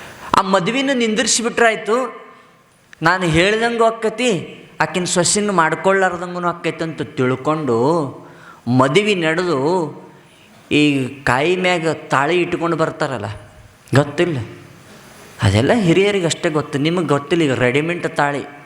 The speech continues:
ಟೌಂಕನ ಹಾಕಿಬಿಡ್ತಾರೆ ಕೊಳ್ಳಾಗ, ಕಟ್ಟುವುದಿಲ್ಲ, ನಮಸ್ಕಾರ ಮಾಡೋದಿಲ್ಲ, ಕಾಯಿ ಮ್ಯಾಗಿಟ್ಟು ನಮಸ್ಕಾರ ಮಾಡೋದಿಲ್ಲ, ಎಲ್ಲ ಹೋಗ್ಬಿಟ್ಟವು ಪದ್ಧತಿ,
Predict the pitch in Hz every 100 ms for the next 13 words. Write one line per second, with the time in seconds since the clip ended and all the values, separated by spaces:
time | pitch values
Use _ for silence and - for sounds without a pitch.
0 | - 156 160 160 - 160 147 143 135 117
1 | 107 117 117 127 - - - - - -
2 | - - - - - - - - 135 -
3 | - 190 202 202 202 170 151 180 175 202
4 | 190 185 180 196 190 185 185 143 147 170
5 | 185 190 185 190 175 165 175 - 190 175
6 | 175 214 226 185 185 220 208 247 254 180
7 | 104 - - - 151 151 202